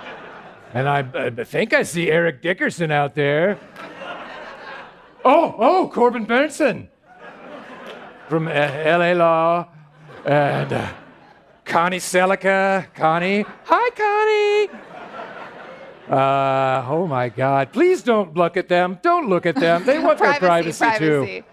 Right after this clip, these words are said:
Speaker 1: They really want their privacy. They're just like us.
Speaker 2: The Stars.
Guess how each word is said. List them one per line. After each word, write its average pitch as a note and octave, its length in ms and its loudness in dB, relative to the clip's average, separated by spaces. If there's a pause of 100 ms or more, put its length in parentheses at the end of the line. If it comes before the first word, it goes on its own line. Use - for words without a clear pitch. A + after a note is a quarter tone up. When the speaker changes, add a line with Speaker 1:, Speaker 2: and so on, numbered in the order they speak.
(380)
Speaker 1:
They F3+ 180 4
really G#3 220 4
want F3+ 200 0
their D3+ 120 0
privacy. B2 680 -2 (1300)
They're D#3+ 180 2
just D3+ 280 -4
like D#3+ 180 2
us. - 380 -4 (340)
Speaker 2:
The A#3+ 80 -2
Stars. G3 460 0